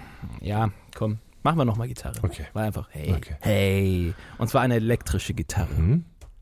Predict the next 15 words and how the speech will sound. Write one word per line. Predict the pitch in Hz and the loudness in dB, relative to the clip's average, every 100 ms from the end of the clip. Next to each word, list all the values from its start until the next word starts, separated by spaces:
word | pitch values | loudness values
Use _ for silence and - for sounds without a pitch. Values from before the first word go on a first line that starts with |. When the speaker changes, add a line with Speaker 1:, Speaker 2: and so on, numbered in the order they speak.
| - - | -20 -6
Speaker 1:
Das | - | 0
ist | |
ein | 104 | 2
kleiner | 104 101 107 | 4 4 2
Tipp | 85 - - - - - - - | -2 -6 -18 -20 -20 -20 -20 -8
von | - 90 | -2 0
einer | 92 | 0
Band, | - 95 - | 2 0 0
die | 98 | -2
sehr | 101 110 | 2 2
lange | 107 113 101 | 4 2 0
schon | - 85 - - - | -2 -6 -6 -12 -10
aus | - - | -8 -4
Deutschland | 92 95 95 92 | -4 -2 -2 -2
kommend | - 107 104 - | 0 0 0 -4